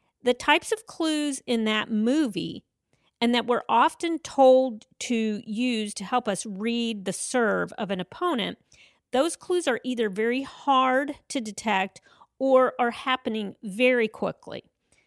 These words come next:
The typical clues that you're told to look for are, what kind of toss is your opponent using?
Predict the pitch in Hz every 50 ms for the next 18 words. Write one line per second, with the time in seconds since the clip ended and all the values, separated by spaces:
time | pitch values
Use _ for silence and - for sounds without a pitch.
0 | _ _ _ _ - 247 247 - 330 - 392 370 - 370 302 - - - 302 277
1 | 262 254 247 233 - - 202 - - 214 196 - - 254 240 220 190 214 208 202
2 | 208 233 269 277 - - - - 226 202 196 190 190 180 175 - - - 196 190
3 | 190 190 190 190 190 185 - _ _ _ _ _ _ _ - 254 320 - - -
4 | 359 359 359 - - - - - 262 262 262 247 - - - - - _ - 226
5 | 208 185 196 196 180 175 - - 202 196 185 180 - 202 202 185 175 170 - -
6 | -